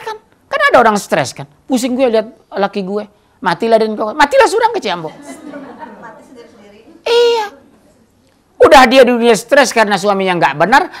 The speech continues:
Speaker 1: amalnya nggak ada, akhirat susah. Dua kali, Bu, kena. Makanya saya bilang, "Wahai Bunda, Bunda sekarang sedang diuji." Kenapa diuji? Allah lewat suami, lewat anak. Karena Bunda yang ngaji, bukan suami yang ngaji.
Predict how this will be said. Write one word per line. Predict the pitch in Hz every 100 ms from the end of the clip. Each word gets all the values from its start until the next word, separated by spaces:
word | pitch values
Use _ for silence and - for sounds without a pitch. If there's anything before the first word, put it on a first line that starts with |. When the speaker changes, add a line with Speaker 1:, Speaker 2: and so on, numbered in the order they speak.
| -
Speaker 1:
amalnya | 196 196 185 180
nggak | 185 254 254
ada, | 220
akhirat | 254 294
susah. | 339 339 247 - - _ _ _ _ _ _ _
Dua | 440 294 277
kali, | 330 427
Bu, | 440 440
kena. | 381 311 277
Makanya | 294 349
saya | 269 254
bilang, | 208 143 - _ _ -
"Wahai | 226 220 233 214
Bunda, | 220 220 220 226 247 285 - _ _ -
Bunda | 180 214 220
sekarang | 208 214 214 202
sedang | 202 202 202
diuji." | 202 214 185 220 240
Kenapa | 240 240 240 240
diuji? | 202 175 185
Allah | 240 262 226
lewat | 214 185
suami, | 202 185 180
lewat | 175
anak. | 156 147 - - -
Karena | 165 156 143
Bunda | 139 214 220 214
yang | 185 156 165
ngaji, | 170 135 135
bukan | 127 143
suami | 135 143 123
yang | 104
ngaji. | 90 85 92